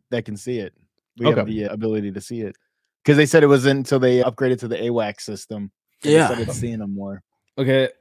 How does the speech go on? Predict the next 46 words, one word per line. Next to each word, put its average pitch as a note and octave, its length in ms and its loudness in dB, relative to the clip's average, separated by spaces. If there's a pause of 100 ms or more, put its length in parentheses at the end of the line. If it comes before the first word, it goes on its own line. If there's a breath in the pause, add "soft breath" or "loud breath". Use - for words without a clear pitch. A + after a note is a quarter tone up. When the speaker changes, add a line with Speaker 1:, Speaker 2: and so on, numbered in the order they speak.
(160)
Speaker 3:
And C#3 100 2
Speaker 2:
that F3 160 6
Speaker 3:
suppo- G#3+ 60 0
Speaker 2:
makes, G3 420 4
that F#3 160 4
makes G3 180 2
more F3+ 160 4
sense. D3 260 0
I D#3 100 2
usually F3+ 320 4
hear E3+ 180 6
it D3+ 100 -2
'cause C3+ 160 0
Americans C#3 580 0
are B2+ 60 2
more B2+ 240 2
cranks. C#3 640 -4 (120)
Speaker 3:
Suppo- D3 200 0 (140)
Speaker 2:
And F3 140 0
to, - 160 -6 (180)
and F3+ 180 4
to F#3+ 100 -2
be F#3 180 4
honest, F3+ 380 2
I D#3 80 4
kinda D3+ 300 -2
believe C3+ 320 0
that A#2 260 -2
too. A2 380 -4 (140)
Speaker 3:
Yeah, F3+ 300 2
yeah, C3 260 4
but C3 220 2
supposedly E3+ 680 2
too, F#3+ 260 2
like, A#2+ 300 4
South E3 340 0
Korea C3+ 400 4
has A#2 240 2
a A#2 60 2
U B2 240 4
F A#2 180 -2
O B2+ 160 2
that A2+ 180 -2
they A2+ 100 0
can't A#2 320 0
move. A#2 580 2